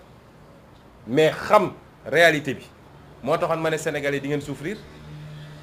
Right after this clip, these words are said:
Waaw, moom def na ñeenti at ak lu ko tegu. Séné-, ak est-ce que am na Sénégalais bu mën a weddi ni Sénégalais yaa ngi souffrir fi mu toll nii?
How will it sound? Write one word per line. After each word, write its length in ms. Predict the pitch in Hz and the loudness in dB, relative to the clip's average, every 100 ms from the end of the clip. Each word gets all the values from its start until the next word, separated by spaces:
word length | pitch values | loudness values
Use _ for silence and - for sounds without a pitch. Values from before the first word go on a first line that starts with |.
| - - - - - - | -20 -20 -20 -20 -20 -4
Waaw, 220 | 135 120 - - - - - - - | 2 2 0 -14 -20 -20 -20 -20 -14
moom 280 | 120 170 165 | 0 0 2
def 160 | 170 170 | 2 0
na 100 | 151 | -2
ñeenti 340 | 143 165 165 | 0 0 0
at 140 | 147 - | -4 -4
ak 120 | - | -6
lu 80 | 135 | -4
ko 80 | 135 | -2
tegu. 220 | 131 95 80 - - - - - - - - - - - | -2 -4 -6 -16 -20 -20 -20 -20 -20 -20 -20 -20 -20 -10
Séné-, 280 | - 185 180 | 2 2 4
ak 180 | 170 - | 0 2
est-ce 180 | 175 180 | -2 -2
que 100 | - - | -2 2
am 160 | 160 165 | 2 2
na 100 | 151 | -2
Sénégalais 400 | 156 147 131 123 | -2 0 0 0
bu 100 | 131 | -4
mën 160 | 139 127 | -4 -2
a 60 | |
weddi 280 | 123 113 110 | -2 -4 -6
ni 120 | 113 | -8
Sénégalais 380 | 117 120 110 107 | -8 -6 -4 -4
yaa 100 | 101 | -4
ngi 100 | 101 | -6
souffrir 300 | 104 92 90 | -12 -14 -12
fi 80 | 98 | -12
mu 80 | 101 | -10
toll 160 | 95 | -10
nii? 120 | 82 | -10